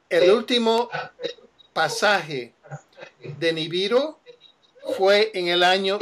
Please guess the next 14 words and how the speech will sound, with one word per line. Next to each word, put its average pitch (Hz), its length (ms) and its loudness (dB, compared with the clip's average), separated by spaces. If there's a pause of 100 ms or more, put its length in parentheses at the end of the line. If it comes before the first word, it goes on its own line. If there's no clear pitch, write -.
cero. 170 600 2 (1200)
Y 175 340 -4 (140)
Ni-, 180 340 -4 (200)
Nibiru 180 720 -2 (460)
no 202 580 0 (500)
va 180 480 2
a 170 100 -4
regresar 165 680 0
hasta 165 400 -6
tres 160 360 -8
mil 202 460 -6 (180)
seiscientos. 165 1200 -10 (1120)
Entonces, 202 800 -2 (1120)
este, 170 680 -4